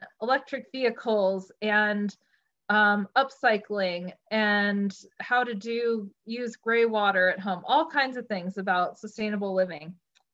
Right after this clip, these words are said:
There's also a Center for Agroecology and Sustainable Food Systems through U C Santa Cruz, I heard about from a, a colleague in Santa Cruz. Um, Spiral Gardens is a really cool resource in Berkeley,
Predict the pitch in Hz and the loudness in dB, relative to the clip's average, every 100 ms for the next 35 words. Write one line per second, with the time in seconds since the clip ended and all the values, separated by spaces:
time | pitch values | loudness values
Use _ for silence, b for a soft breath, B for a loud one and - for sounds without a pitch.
0 | _ _ _ _ _ _ _ - 240 240 | _ _ _ _ _ _ _ -2 2 2
1 | 233 254 285 302 269 254 254 262 233 220 | 4 4 4 0 0 0 -2 -2 0 0
2 | 220 226 254 247 233 - 226 226 220 240 | 2 0 2 2 2 0 0 0 0 -2
3 | 240 196 196 208 - 220 208 202 - 277 | -2 -2 -6 -6 -4 -2 -2 -6 -8 -12
4 | 285 302 294 - 285 277 285 - 262 262 | -8 -10 -8 -2 -2 -2 -12 -8 -4 -2
5 | 254 254 226 - 233 254 - 254 - 262 | -2 -2 -4 -8 -12 -12 -12 -16 -6 -4
6 | 254 254 - 262 269 247 214 220 214 214 | -2 -4 -6 -4 0 0 0 0 0 0
7 | 208 - 214 196 185 185 190 - - - | 0 -2 -4 -2 0 0 -2 -8 -20 -4
8 | 226 226 240 220 196 208 196 202 277 349 | 0 2 0 -2 -4 -4 -6 -6 -6 -8
9 | 370 _ _ _ _ _ _ _ _ _ | -10 _ _ _ _ _ _ _ _ _
10 | _ - 220 220 214 202 202 _ 233 247 | _ -2 0 2 2 2 -2 _ 4 4
11 | 262 254 214 196 220 311 370 - - _ | 2 0 4 4 4 0 -4 -10 -20 _
12 | _ 233 247 233 226 247 277 269 - 269 | _ 0 2 0 -2 0 0 -2 -4 -4
13 | 262 233 247 240 254 254 262 262 - 220 | -2 -4 -8 -6 -4 -2 -2 -6 -10 -6
14 | 220 208 196 220 226 254 240 262 262 | -2 -2 0 0 0 -4 -4 -4 -12